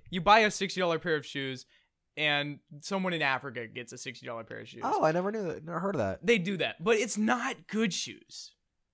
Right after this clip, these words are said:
Speaker 1: right?
Speaker 2: Sure.
Speaker 1: They're bad. They're not shoes. They're shoes that you walk from your car to Kroger with.
Speaker 2: Yeah.
Speaker 1: They're not shoes that you hike the Appalachian Trail in.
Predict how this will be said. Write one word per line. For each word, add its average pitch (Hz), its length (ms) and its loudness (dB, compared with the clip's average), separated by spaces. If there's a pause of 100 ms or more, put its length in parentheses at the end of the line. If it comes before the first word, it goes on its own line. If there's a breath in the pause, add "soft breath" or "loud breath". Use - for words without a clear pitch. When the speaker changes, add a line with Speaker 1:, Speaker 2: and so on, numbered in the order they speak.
Speaker 1:
right? 165 300 2
Speaker 2:
Sure. 95 360 -2 (560)
Speaker 1:
They're 262 120 0
bad. 226 360 2 (100)
They're 254 180 0
not 285 240 2
shoes. 220 540 -2
They're 214 160 -2
shoes 262 280 -4
that 233 100 0
you 208 100 -2
walk 185 400 2 (160)
from 165 360 0
your 147 120 -6
car 165 420 0
to 175 180 -12
Kroger 123 420 -10
with. - 280 -18
Speaker 2:
Yeah. 123 280 -2
Speaker 1:
They're 233 140 2
not 254 200 6
shoes 180 600 0 (220 soft breath)
that 190 100 2
you 165 120 0
hike 175 300 -2
the 165 80 4
Appalachian 143 600 2
Trail 139 340 2
in. 95 220 -14